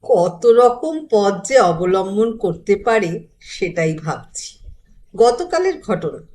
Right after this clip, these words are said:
স্টেশন রোড থেকে টোটোতে উঠেছি।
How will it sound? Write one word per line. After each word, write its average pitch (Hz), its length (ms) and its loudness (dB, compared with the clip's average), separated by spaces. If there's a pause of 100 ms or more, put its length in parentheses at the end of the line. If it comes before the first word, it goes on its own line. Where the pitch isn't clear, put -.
(580)
স্টেশন 220 640 2
রোড 208 340 2
থেকে 403 420 4
টোটোতে 208 520 0
উঠেছি। - 800 -10